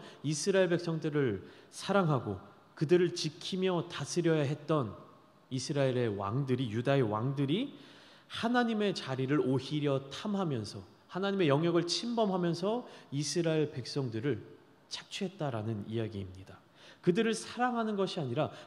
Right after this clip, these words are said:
그들을 괴롭게 하는 일들을 만들었다라고 하는 것입니다. 그것으로 말미암아 하나님의 이름을 더럽히게 된 것입니다. 이어서 팔 절 말씀을 보면 이스라엘 왕들이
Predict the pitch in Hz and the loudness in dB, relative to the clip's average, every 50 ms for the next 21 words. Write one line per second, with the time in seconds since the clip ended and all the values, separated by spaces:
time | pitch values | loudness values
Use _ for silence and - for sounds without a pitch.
0 | - - 147 139 165 165 165 202 208 202 - - - - 139 147 240 - - - | -6 -4 0 2 2 2 2 2 0 -2 -8 -8 -2 0 2 2 2 2 -2 -4
1 | - 226 214 180 190 185 196 180 156 127 127 131 131 135 131 147 180 226 - - | -2 0 0 0 0 0 0 2 2 2 0 0 0 0 2 2 2 0 -2 -4
2 | - - - - - 104 120 131 127 135 127 123 117 - - 123 117 107 98 98 | -12 -18 -12 -8 -6 -4 -2 0 0 2 2 0 0 -2 -2 -2 -2 -2 -4 -6
3 | 101 104 104 - 117 113 120 143 147 131 113 - - 120 107 101 - 98 95 - | -6 -6 -6 -4 -4 -4 -2 -2 -2 -2 -2 -4 -4 -8 -8 -10 -12 -14 -16 -18
4 | - - _ _ _ _ _ _ - - - - - - - - _ - - 165 | -20 -20 _ _ _ _ _ _ -20 -20 -20 -20 -20 -20 -20 -20 _ -10 -2 4
5 | 165 220 214 208 214 196 202 160 139 127 123 127 123 117 120 127 143 185 208 202 | 8 8 8 8 6 4 6 6 6 4 4 4 2 2 2 2 0 0 -2 -4
6 | - - - - - 190 190 190 180 175 165 160 170 190 202 208 202 - - - | -10 -14 -12 -6 -2 0 0 2 2 2 2 2 2 0 0 -2 -6 -10 -16 -18
7 | - - 117 123 147 156 160 139 151 180 156 110 95 - - - - - - - | -10 -2 0 2 4 4 4 4 4 4 2 2 -2 -6 -12 -18 -20 -20 -20 -20
8 | - - - - 123 123 139 135 139 - 120 104 - 113 120 139 156 151 - - | -20 -18 -10 -4 -2 0 0 -2 -2 -6 -6 -2 -2 0 0 0 -2 -6 -8 -6
9 | - 123 107 101 101 98 - 110 - - 110 98 95 - 123 - - - - _ | -6 -4 -4 -4 -6 -8 -8 -8 -8 -6 -8 -10 -12 -14 -16 -18 -20 -20 -20 _
10 | _ - - _ - - - - - _ - 131 165 185 175 202 170 - - 220 | _ -20 -20 _ -20 -20 -20 -20 -20 _ 0 2 2 4 4 2 -2 -4 -4 -2
11 | 214 247 233 214 190 175 170 - 175 160 135 117 113 139 160 135 117 - 139 170 | 0 2 4 4 4 4 4 2 2 2 2 2 2 2 2 2 0 0 -2 -2
12 | 170 - - 202 190 196 185 151 123 120 131 131 127 135 139 175 220 240 | -2 0 0 2 4 4 6 6 6 4 4 2 0 0 0 0 0 -2